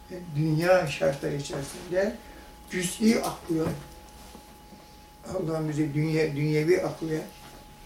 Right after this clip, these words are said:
rehber yapan, yapan filozofların, ilim adamlarının, <clears throat> ulema-i zahirenin, zahir imamların, yani sade ş-, şeriata, şer'i şere bağlı kalmış olan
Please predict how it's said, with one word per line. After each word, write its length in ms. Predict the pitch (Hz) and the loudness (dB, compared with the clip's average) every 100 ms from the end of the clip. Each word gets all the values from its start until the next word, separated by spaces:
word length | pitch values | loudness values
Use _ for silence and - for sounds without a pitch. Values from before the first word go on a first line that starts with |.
| - - - - | -20 -20 -20 -12
rehber 680 | 185 165 185 185 - 208 202 | -6 2 6 6 6 6 8
yapan, 360 | 175 170 202 196 180 170 - | 4 2 4 2 0 -4 -2
yapan 320 | 175 - 190 - | -2 2 2 2
filozofların, 680 | 160 156 151 143 165 165 196 208 - - - - - | 0 0 -2 -4 -2 -2 -2 -4 -10 -20 -20 -16 -4
ilim 320 | 185 214 220 | 6 6 6
adamlarının, 640 | 185 156 160 160 160 165 165 190 - 294 - | 4 2 0 2 2 4 2 2 0 -2 -4
<clears throat> 440 | - - - - - | -8 -18 -20 -10 6
ulema-i 640 | 185 185 180 175 180 175 | 8 10 8 8 6 6
zahirenin, 760 | 143 170 160 156 156 156 160 175 - - - - - - | 6 4 4 4 4 4 0 -2 -8 -16 -18 -18 -16 -10
zahir 580 | 147 160 170 160 196 180 | -4 0 2 4 4 4
imamların, 540 | 147 151 156 160 165 - | 2 -2 -4 -8 -8 -8
yani 440 | 170 160 - 233 214 | -6 -6 -6 -8 -6
sade 440 | - 170 151 147 - - - - - | -2 0 0 -2 -4 -12 -18 -18 -10
ş-, 420 | - - - - | -4 -2 -2 0
şeriata, 840 | - 185 165 165 165 180 165 - - - - | 6 8 8 6 4 2 2 -2 -12 -16 -6
şer'i 500 | - 165 160 185 175 | 0 2 2 2 0
şere 440 | - 170 170 170 | 0 -2 -4 0
bağlı 340 | 160 156 165 | 2 4 2
kalmış 520 | - - 160 170 - 160 | 0 -2 0 0 0 -4
olan 240 | 151 165 | -4 -4